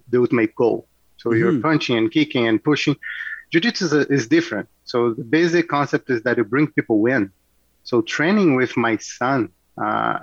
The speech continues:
Speaker 1: I, I got really close to him, really close. You bring people in and you, you have to trust your partner. It's
Speaker 2: Mm-hmm.
Speaker 1: a partnership from the beginning. So you have to establish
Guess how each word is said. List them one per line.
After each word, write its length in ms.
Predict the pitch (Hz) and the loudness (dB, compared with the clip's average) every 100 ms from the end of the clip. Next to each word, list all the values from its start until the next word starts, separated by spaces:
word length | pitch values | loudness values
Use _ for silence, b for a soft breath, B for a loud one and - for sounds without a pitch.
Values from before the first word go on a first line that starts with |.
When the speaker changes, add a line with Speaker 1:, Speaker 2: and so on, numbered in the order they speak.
| - 120 | -2 -2
Speaker 1:
I, 160 | 123 127 | -2 -2
I 80 | 120 | -4
got 420 | 104 131 120 - _ _ | -2 -2 -2 -6 _ _
really 460 | 117 117 139 131 117 | -4 0 2 4 2
close 380 | - 113 104 - | 0 0 0 -4
to 100 | 101 | -6
him, 220 | 104 - _ _ _ - | -6 -6 _ _ _ -2
really 180 | 131 110 | 0 0
close. 380 | - - - - | -4 -10 -12 -8
You 260 | 123 120 123 | -4 -2 0
bring 240 | 120 139 | 0 -2
people 300 | 131 - 120 | -2 -2 0
in 120 | 139 | 2
and 120 | 143 127 | 2 2
you, 260 | 123 117 | 2 0
you 220 | 120 120 117 | -2 -2 0
have 380 | 110 135 131 | -2 -2 -4
to 100 | - | -6
trust 420 | 113 - 143 135 - | -10 -4 -2 -2 -4
your 60 | |
partner. 480 | - 123 131 - - _ B B B - | -2 -2 -2 -6 -14 _ B B B -4
It's 160 | 117 | 0
Speaker 2:
Mm-hmm. 100 | 143 | 2
Speaker 1:
a 40 | 165 | 2
partnership 540 | 180 135 117 135 - | 2 0 0 -2 -2
from 120 | 131 | 0
the 80 | 117 | 0
beginning. 440 | 110 131 135 110 107 | 0 -2 0 -2 -4
So 120 | 117 | -2
you 140 | 120 | -2
have 240 | 107 143 - | 0 -2 -2
to 80 | |
establish 540 | 127 - 120 113 - | -6 -2 -2 -2 -6